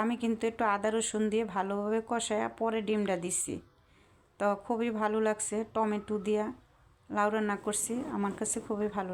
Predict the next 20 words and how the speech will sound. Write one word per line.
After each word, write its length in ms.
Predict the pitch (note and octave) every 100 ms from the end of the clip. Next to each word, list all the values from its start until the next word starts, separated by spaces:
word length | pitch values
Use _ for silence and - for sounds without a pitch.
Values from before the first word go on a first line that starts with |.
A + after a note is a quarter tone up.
| F3+
লাগছে। 300 | F3+ - A3+ - - - - - - - - _ _ - - - - -
তা 60 | B3+ A#3
আমার 200 | A3+ A#3 A#3
এই 80 | A3 F#3+
বকবগানি 540 | A3 G3+ A3+ A3 G#3+ G#3 G#3+
যারা 220 | G3 G3+ - - - - G3
ধৈর্য 240 | A3 G3+ A#3 A3
সহকারে 480 | A3 G#3+ G#3+ G#3 G#3 A3
শুনতেছেন, 600 | - G#3+ G#3 A3 - F#3+ G#3+ - - _ _ _ _ - - - _ _
তাদের 280 | G3+ G#3+ A#3+ A3+
প্রতি 240 | A3+ A3+ A3
আমি 200 | G3+ A3 A3+
চিরকৃতজ্ঞ। 720 | A3 G#3+ G#3 G3+ G3 F3+ - E3+ - - - - - - - _ - - - - _ _ - _ _ _ _ - - - - - _ _ - - - - _ _ _ _ _ _ _ _ _ - - -
লাউটা 260 | G3+ A3 A#3+
কিন্তু 200 | B3 A#3+ A#3+
আমি 160 | A3
প্রেশার 340 | A#3+ G#3+ A3 A3
কুকারে 380 | A3 A3 A3+ A3+ G3+
দিয়া 160 | G#3 A3 B3
সিদ্ধ 200 | A3+ F#3+